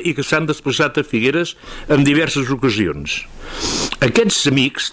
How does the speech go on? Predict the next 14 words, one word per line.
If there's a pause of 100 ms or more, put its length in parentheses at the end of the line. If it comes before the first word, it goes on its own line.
tenen
responsabilitats (100)
polítics (100)
en
diferents
organismes
i
àmbits, (340)
i
em
va
agradar
veure (480)
que